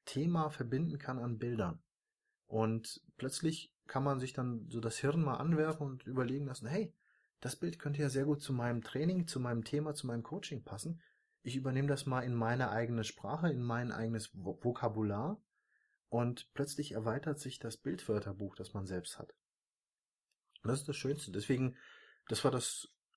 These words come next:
spontan Schnellste, was ich mir überlegen konnte. Und natürlich gibt's tolle Websites,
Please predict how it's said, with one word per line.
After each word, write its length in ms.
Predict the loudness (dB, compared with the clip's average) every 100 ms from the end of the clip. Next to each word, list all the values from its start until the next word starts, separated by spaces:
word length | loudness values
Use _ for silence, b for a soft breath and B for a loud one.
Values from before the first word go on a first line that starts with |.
| _ _ -12
spontan 540 | -6 0 2 2 0
Schnellste, 480 | 0 2 2 2 0
was 160 | 0 -2
ich 160 | -4
mir 520 | 0 2 4 2 0 -4 _ _ _ -4
überlegen 460 | 2 4 4 0
konnte. 400 | 0 2 2 0 B B B B B _ -4
Und 140 | 2
natürlich 360 | 2 2 -2 -2
gibt's 240 | -4 -4
tolle 320 | 0 2 2
Websites, 680 | 0 -2 -2 -2 -4 -10 -14